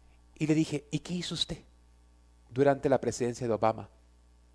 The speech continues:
Silencio. Calladito. Nada cambia si no cambiamos nosotros. Es obvio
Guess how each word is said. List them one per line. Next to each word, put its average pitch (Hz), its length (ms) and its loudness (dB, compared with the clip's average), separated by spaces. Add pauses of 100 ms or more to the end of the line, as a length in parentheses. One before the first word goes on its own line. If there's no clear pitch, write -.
(1800)
Silencio. - 1300 -6 (2500)
Calladito. 87 1300 -8 (2250)
Nada 214 260 4
cambia 175 400 2 (140)
si - 220 0
no 190 160 6
cambiamos 160 680 6
nosotros. - 920 -2 (480)
Es 220 200 4
obvio 214 440 4